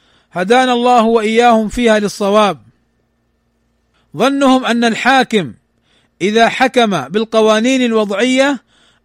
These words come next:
أنه يكفر مطلقا، وهذا خطأ، وإنما المسألة فيها تفصيل، وهذا التفصيل قد أظهره وأبانه الإمام ابن باز رحمه الله تعالى، حيث قال:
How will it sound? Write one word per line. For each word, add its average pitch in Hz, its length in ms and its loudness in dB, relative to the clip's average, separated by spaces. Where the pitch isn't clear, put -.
أنه 233 440 0
يكفر 240 380 2
مطلقا، 214 640 -4
وهذا 196 440 -2
خطأ، 196 380 -2
وإنما 220 420 -4
المسألة 240 580 0
فيها 240 260 2
تفصيل، 233 580 -2
وهذا 214 280 0
التفصيل 240 600 -2
قد 226 220 -4
أظهره 208 460 2
وأبانه 233 720 2
الإمام 226 440 -2
ابن 226 280 -4
باز 208 440 0
رحمه 220 360 -2
الله 214 260 0
تعالى، 185 560 -2
حيث 240 280 0
قال: 214 380 0